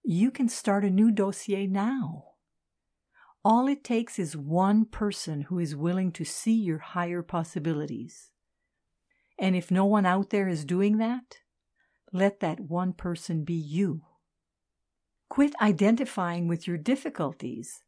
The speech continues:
finding justifications for them and arguing them. Become a force for your own potential.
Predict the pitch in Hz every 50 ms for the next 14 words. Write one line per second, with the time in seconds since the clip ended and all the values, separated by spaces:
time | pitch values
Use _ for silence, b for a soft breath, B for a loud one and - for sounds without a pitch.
0 | _ _ - - 180 196 180 165 180 170 160 139 127 165 180 175 - - 190 175
1 | - 165 - - 175 185 202 - - 202 175 165 - - - 165 151 143 147 147
2 | 185 190 175 175 175 170 - 180 185 240 262 240 254 220 165 135 123 - - -
3 | - - - - - _ _ _ _ _ _ _ _ _ _ _ _ _ _ _
4 | _ _ _ _ _ _ _ 220 - - - - 262 277 294 277 - - - -
5 | - 233 233 220 220 214 - - - - 185 180 147 160 160 165 - - 190 214
6 | 214 214 202 190 - - 170 - - 175 165 160 - - - - - - _ _